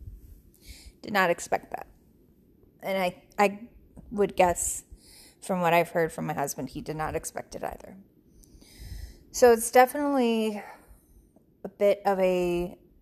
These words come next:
a blow to the stomach. Uh, financial worries and stresses have been always at the top of our list of issues, and it hasn't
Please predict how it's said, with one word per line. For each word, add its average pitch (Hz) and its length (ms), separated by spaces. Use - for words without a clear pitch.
a - 60
blow 185 260
to 185 100
the 190 100
stomach. 170 540
Uh, 190 240
financial 214 680
worries 190 600
and 180 380
stresses 180 560
have 180 280
been 175 400
always 180 640
at 180 140
the 185 60
top 165 260
of 175 140
our 160 160
list 160 480
of 175 340
issues, 226 580
and 180 720
it - 180
hasn't 240 540